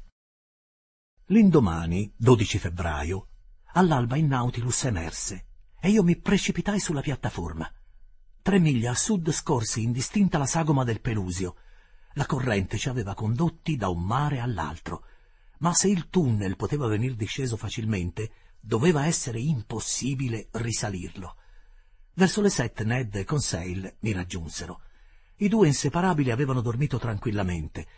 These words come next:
senza preoccuparsi delle prodezze del Nautilus. "Signor naturalista",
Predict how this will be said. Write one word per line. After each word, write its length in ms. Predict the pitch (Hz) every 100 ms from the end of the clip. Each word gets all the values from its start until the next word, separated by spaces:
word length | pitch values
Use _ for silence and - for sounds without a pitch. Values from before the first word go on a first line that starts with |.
| -
senza 400 | - 214 135 120
preoccuparsi 640 | 117 120 123 120 101 -
delle 180 | 98 98
prodezze 440 | 101 101 104 - 98
del 140 | 101
Nautilus. 680 | 95 85 - 98 104 - - - - - - - _ - -
"Signor 440 | - 113 104 113
naturalista", 1200 | 107 107 117 110 117 120 98 - - 104 90 -